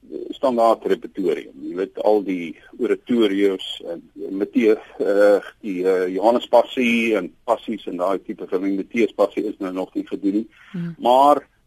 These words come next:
Speaker 1: hy het na tien jaar besluit om af te tree en die koor het laas jaar in my skoot geval en ek is toe gevra om oor te neem. En, eh, ek het dit dus nauweliks 'n jaar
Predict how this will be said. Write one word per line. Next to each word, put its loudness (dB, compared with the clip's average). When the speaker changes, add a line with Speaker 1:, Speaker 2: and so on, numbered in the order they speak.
Speaker 1:
hy -2
het -4
na -4
tien -2
jaar 0
besluit -8
om -14
af -2
te -8
tree -4
en -6
die -12
koor 4
het 6
laas 4
jaar 6
in -8
my -6
skoot -6
geval 0
en -8
ek -4
is -10
toe -16
gevra -4
om -2
oor 4
te -6
neem. -4
En, 0
eh, 0
ek -2
het -2
dit -4
dus -2
nauweliks 4
'n 0
jaar 4